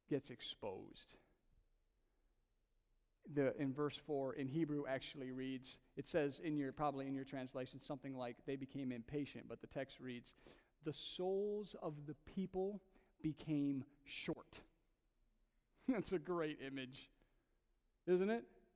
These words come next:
Such a great description of what it looks like when we stop being grateful for all the gifts that God has given us. You ever been there? You start to feel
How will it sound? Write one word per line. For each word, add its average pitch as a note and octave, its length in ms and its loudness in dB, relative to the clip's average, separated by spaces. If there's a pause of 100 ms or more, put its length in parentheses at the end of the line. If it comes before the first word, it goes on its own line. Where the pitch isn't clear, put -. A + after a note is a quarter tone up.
(880)
Such B3+ 480 8
a A3 60 4
great G3+ 280 8
description F#3+ 560 2
of D#3 140 2
what G3+ 220 2
it F3+ 120 -2
looks D#3+ 380 0
like F#3+ 300 0 (260)
when F3 180 4
we D#3 120 6
stop G3+ 720 -4 (2000)
being D#3 260 2 (140)
grateful F3+ 500 -8 (800)
for D#3 140 -2
all D#3 240 6
the D3 100 -4
gifts C3+ 440 0
that C3+ 140 -8
God B2+ 220 -4
has B2 140 -8
given D3+ 240 0
us. - 120 -10 (1600)
You A3 100 6
ever B3 120 6
been B3 180 8
there? C4+ 240 6 (1300)
You F3+ 80 2
start B3 260 6
to A#3 80 4
feel A3 340 6